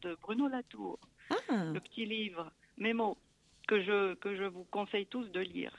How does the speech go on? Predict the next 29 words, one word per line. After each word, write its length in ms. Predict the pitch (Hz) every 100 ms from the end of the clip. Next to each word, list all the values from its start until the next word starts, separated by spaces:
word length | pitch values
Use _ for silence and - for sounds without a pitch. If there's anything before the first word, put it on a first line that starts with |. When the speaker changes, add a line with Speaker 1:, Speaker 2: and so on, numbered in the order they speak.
| -
Speaker 1:
qui 140 | - 180
est 300 | 165 156 151 -
très 180 | - 262
court 360 | 254 269 330 285 - - -
et 160 | 208 190 -
qui, 360 | - 196 190 170
qui 120 | - 180
dit 120 | 190
plein 240 | - 226
de 60 | 226
choses 480 | - 233 233 220 185 190
très 220 | - 233
accessibles 800 | 226 214 220 202 - 247 240 202
et, 120 | 180 165 - - -
et 60 | 196
très 200 | - 220
intéressantes 580 | 214 208 185 - 269 254
et 60 | 190
très 220 | - 190
en 80 | 190
lien 180 | 190 214
avec 200 | 180 156
ce 80 | -
qu'on 140 | 190
va 140 | 175 175
discuter 480 | 175 - 185 - 208
tout 200 | - 95
à 40 |
l'heure. 140 | 92